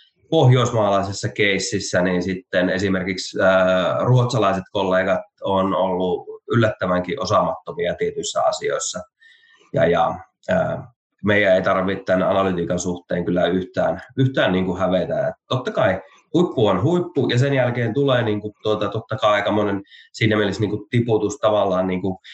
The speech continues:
keskisuuriin ja, ja pienempiin yrityksiin, mutta kaikilla on periaatteessa ne samoja niinku työkaluja käytettävissä. Ja, ja sen takiahan mekin annetaan koulutusta ja, ja valmennusta yrityksille, että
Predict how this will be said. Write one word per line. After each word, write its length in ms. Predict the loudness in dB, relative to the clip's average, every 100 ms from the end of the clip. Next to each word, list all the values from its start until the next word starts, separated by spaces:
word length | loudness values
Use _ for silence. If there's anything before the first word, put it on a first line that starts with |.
| -10 -2
keskisuuriin 720 | -2 -2 -2 0 0 0 2
ja, 160 | 2
ja 120 | 0 -2
pienempiin 560 | 0 0 -2 -4 -8 -6
yrityksiin, 600 | -8 -8 -12 -6 -2 0
mutta 220 | -2 -2
kaikilla 400 | 0 0 0 0
on 120 | 0
periaatteessa 680 | -2 -2 -2 -2 -6 -4 -2
ne 160 | -2 -4 -14 -20 0
samoja 300 | 2 4 2
niinku 300 | 2 0 0
työkaluja 680 | 0 2 2 0 0 -2 -2
käytettävissä. 840 | 0 0 -2 -8 -14 -12 -12 -14 -20 _ _ _ _ 2
Ja, 300 | 4 4 2
ja 100 | 0
sen 140 | 2
takiahan 420 | 2 0 0 2 2
mekin 300 | 0 0 0
annetaan 420 | 0 0 -2 -2
koulutusta 800 | 0 2 2 0 -4 -2 -2 0 -2 2
ja, 200 | 2 2
ja 200 | 0 -2 -6 -2
valmennusta 580 | 0 2 0 0 0
yrityksille, 600 | 2 0 0 -4 -2 0 0
että 260 | -2 -8